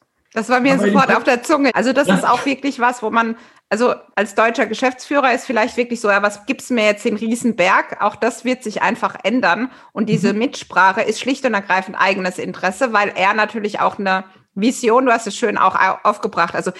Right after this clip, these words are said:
Speaker 1: wie passt dieser Mitarbeiter in meine zukünftige Vision, zum Beispiel von der Vertriebsabteilung? Und das ist dann auch nicht nur der Vertriebschef, sondern
Speaker 2: Mhm.
Speaker 1: auch die Mitarbeiter dazu.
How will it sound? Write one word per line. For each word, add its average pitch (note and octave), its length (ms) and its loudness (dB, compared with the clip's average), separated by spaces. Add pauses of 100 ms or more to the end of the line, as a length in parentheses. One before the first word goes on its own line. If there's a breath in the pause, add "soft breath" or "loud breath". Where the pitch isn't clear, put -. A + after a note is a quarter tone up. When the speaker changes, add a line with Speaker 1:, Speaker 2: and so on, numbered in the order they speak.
(140 loud breath)
Speaker 1:
wie A#3 160 0
passt - 400 -2
dieser A3 240 0
Mitarbeiter G#3+ 520 0
in G3 80 -2
meine G#3 240 0
zukünftige A3+ 580 -4
Vision, G3+ 420 0
zum G3+ 140 -6
Beispiel G#3 300 0
von G#3 140 -6
der F3+ 80 -2
Vertriebsabteilung? A#3+ 880 -2 (260 loud breath)
Und G#3+ 120 -2
das A#3 120 0
ist A#3 180 -4
dann G3+ 220 0 (100)
auch F#3+ 440 2
nicht B3+ 440 -2
nur F#3+ 140 -2
der F3 120 0
Vertriebschef, F#3 680 -6 (540)
sondern C4 360 4
Speaker 2:
Mhm. A#3+ 60 -2
Speaker 1:
auch G#3 140 2
die G#3+ 120 -6
Mitarbeiter G#3 520 2
dazu. D#3+ 600 -4